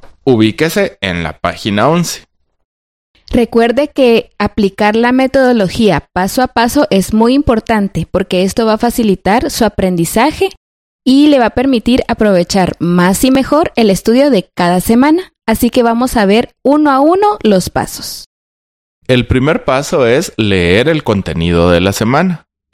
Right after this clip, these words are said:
Speaker 1: Esto nos permite tener una idea general del tema. Nos permite explorar qué sabemos, con qué lo relacionamos, etcétera. Este primer contacto también nos hará caer en la cuenta del esfuerzo a realizar para aprender lo nuevo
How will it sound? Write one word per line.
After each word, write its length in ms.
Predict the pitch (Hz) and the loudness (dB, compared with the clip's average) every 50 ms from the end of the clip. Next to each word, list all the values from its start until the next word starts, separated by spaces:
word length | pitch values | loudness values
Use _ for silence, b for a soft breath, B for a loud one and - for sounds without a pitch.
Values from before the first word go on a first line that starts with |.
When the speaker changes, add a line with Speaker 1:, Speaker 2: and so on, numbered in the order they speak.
| b b b b | b b b b
Speaker 1:
Esto 280 | - 156 196 - - 262 | -2 -2 0 0 0 0
nos 180 | 247 240 - | 0 -2 -2
permite 420 | - 151 120 113 123 139 165 185 196 | -2 -4 -2 -2 -4 -2 -2 -4 -2
tener 340 | - 143 107 98 101 117 170 | 0 0 0 0 0 2 0
una 220 | 175 131 107 98 | 0 0 0 0
idea 280 | 85 85 90 98 117 165 | 0 0 0 0 0 0
general 500 | - 165 110 95 85 78 80 78 76 78 | -2 -2 -2 -2 -2 -2 -4 -4 -4 -4
del 160 | 82 82 - | -6 -6 -2
tema. 420 | - 143 165 175 147 110 - - - - - _ _ _ _ _ - | -2 -2 0 0 -4 -6 -10 -16 -20 -20 -20 _ _ _ _ _ -4
Nos 200 | 110 110 107 - | -2 -2 -2 -2
permite 440 | - 95 90 98 110 110 - 156 | -4 -4 -2 -2 -2 -2 -2 -2
explorar 600 | 165 151 - - 101 95 92 90 113 127 131 - - | -2 -4 -4 -4 -2 -2 0 0 -2 -4 -4 -6 -8
qué 160 | - 101 98 | -8 -8 -8
sabemos, 800 | - - 87 78 87 110 135 147 147 147 147 143 143 147 - - | -6 -6 -6 -2 0 0 2 2 0 0 0 0 0 -2 -4 -6
con 200 | - 107 104 98 | -4 -4 -4 -2
qué 140 | - 104 | -4 -4
lo 140 | 98 98 98 | -4 -2 -4
relacionamos, 1000 | 95 95 92 85 85 - - 80 92 110 123 135 147 156 151 151 156 147 143 - - | -4 -4 -6 -6 -6 -4 -4 -2 -2 0 0 -2 -2 -2 -2 -2 -2 -4 -6 -6 -8
etcétera. 580 | - 90 - - 85 - - - _ _ _ _ _ B B B B B B B B B B B B B _ | -8 -6 -4 -6 -8 -8 -8 -20 _ _ _ _ _ B B B B B B B B B B B B B _
Este 340 | - 123 147 151 - 214 190 | -2 -2 -2 0 -4 -4 -2
primer 360 | 208 180 139 120 104 95 101 | -2 -2 0 0 -2 -2 -2
contacto 720 | - 147 147 147 - 101 98 - _ 135 131 147 170 _ _ _ _ | -4 -4 -4 -2 -6 -6 -6 -6 _ -8 -8 -8 -12 _ _ _ _
también 420 | - 147 147 151 160 180 196 208 | -4 -4 -2 0 0 0 0 2
nos 200 | 220 220 208 - | 0 0 0 0
hará 260 | 127 98 98 113 123 - | -2 -2 -2 -4 -4 -4
caer 320 | 139 123 117 113 120 127 | -2 -2 0 0 0 0
en 140 | 143 147 135 | -2 -2 -2
la 140 | 98 90 - | -4 -4 -4
cuenta 380 | - 117 135 151 165 - 190 | -4 -4 -4 -2 -2 0 0
del 220 | 180 151 117 101 92 | 2 2 0 0 -2
esfuerzo 540 | 90 - - - 117 123 135 156 - 180 | -4 -6 -4 -2 0 0 0 0 -2 -2
a 20 | 147 | -2
realizar 640 | - 113 98 87 87 90 - - 117 131 175 175 | -2 -2 -2 -2 -4 -6 -4 -4 -4 -4 -4 -4
para 180 | - 165 127 98 | -4 -2 -2 -2
aprender 500 | 85 - - 85 85 85 82 98 104 113 | -4 -4 -6 -6 -6 -4 -2 -2 -2 0
lo 120 | 139 156 | 0 0
nuevo 400 | 170 143 123 120 127 143 165 170 | 0 2 2 2 2 0 0 -4